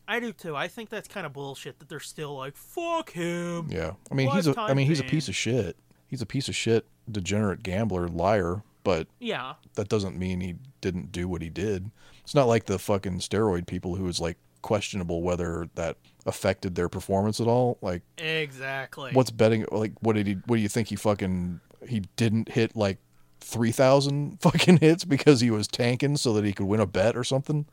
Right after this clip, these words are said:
Speaker 1: Exactly,
Speaker 2: You know what
Speaker 1: yeah.
Speaker 2: I mean? It's, it's bullshit.
Speaker 1: Oh, no. I know exactly what you mean. You're making all the arguments I make, and I hate baseball.
Speaker 2: Right. It,
Speaker 1: But it's like,
Speaker 2: it's kinda
Speaker 1: "Are you
Speaker 2: bullshit.
Speaker 1: fucking shitting me?"
Speaker 2: It's kinda bullshit, and, like, at the time, the commissioner was going to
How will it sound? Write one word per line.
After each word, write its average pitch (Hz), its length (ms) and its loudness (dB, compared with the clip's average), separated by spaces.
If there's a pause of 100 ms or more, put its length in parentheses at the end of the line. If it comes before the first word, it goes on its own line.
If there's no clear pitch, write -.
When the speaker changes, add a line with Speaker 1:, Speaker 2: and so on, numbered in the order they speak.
(120)
Speaker 1:
Exactly, 156 680 -4
Speaker 2:
You 110 80 6
know 107 60 6
what 104 100 6
Speaker 1:
yeah. 101 60 4
Speaker 2:
I 104 100 4
mean? 113 200 0
It's, 113 180 -2
it's 95 220 -8
bullshit. 90 580 -6 (140)
Speaker 1:
Oh, 277 280 2
no. 381 240 -2
I 220 180 4
know 330 140 2
exactly 247 460 -2
what 185 200 -8
you 170 60 -12
mean. 147 200 -10
You're 170 100 -12
making 262 260 -10
all 226 120 -4
the 220 140 -8
arguments 196 420 -10
I 214 140 -8
make, 160 220 -12
and 160 100 -14
I 208 120 -6
hate 175 220 -10
baseball. 170 480 -14
Speaker 2:
Right. 85 280 -2 (540)
It, 95 100 -8
Speaker 1:
But 185 120 -4
it's 180 140 -8
like, 165 240 -4
Speaker 2:
it's - 100 -10
kinda 170 260 2
Speaker 1:
"Are - 80 -8
you 78 60 -2
Speaker 2:
bullshit. - 240 -2
Speaker 1:
fucking - 260 -4
shitting 277 540 -12
me?" 320 260 -12 (420)
Speaker 2:
It's 147 120 -8
kinda 170 160 4
bullshit, 104 480 2
and, 104 140 0
like, 107 180 2
at 104 80 -2
the - 60 -6
time, 120 480 2
the 101 100 -2
commissioner 98 720 -2 (300)
was 104 260 0
going 110 380 0
to 92 480 -2